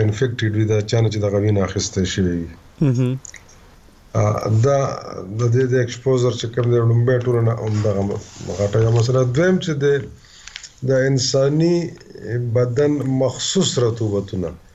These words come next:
Speaker 2: مهم.
Speaker 1: لکه پخوا به پکې مونږه اوښکې او لاړې او دام شام-، ماشمارله.
Speaker 2: مهم.
Speaker 1: خو هغه اوس پته لګي چې صرف مخصوص، آ،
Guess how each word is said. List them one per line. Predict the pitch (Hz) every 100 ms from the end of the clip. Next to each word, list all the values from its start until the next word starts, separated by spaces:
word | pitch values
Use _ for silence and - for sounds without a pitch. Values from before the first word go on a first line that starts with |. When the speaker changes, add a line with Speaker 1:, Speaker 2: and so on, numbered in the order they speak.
| - -
Speaker 2:
مهم. | 135 131
Speaker 1:
لکه | 120 131
پخوا | 127 127 139 147
به | 147
پکې | 135 131 135
مونږه | 139 143 139 127
اوښکې | 160 131 - 139 135 107
او | 117 120 120
لاړې | 135 139 135 127
او | 113
دام | 120 120
شام-، | 113 - 104 110 107
ماشمارله. | 101 - 107 104 143 120 117 - - -
Speaker 2:
مهم. | 139 131 110 - -
Speaker 1:
خو | - 127
هغه | 117 127 139 156
اوس | 160 156
پته | 151 139 147
لګي | 151 147
چې | -
صرف | 135 - 147 131
مخصوص، | 131 127 - - 170 135
آ، | -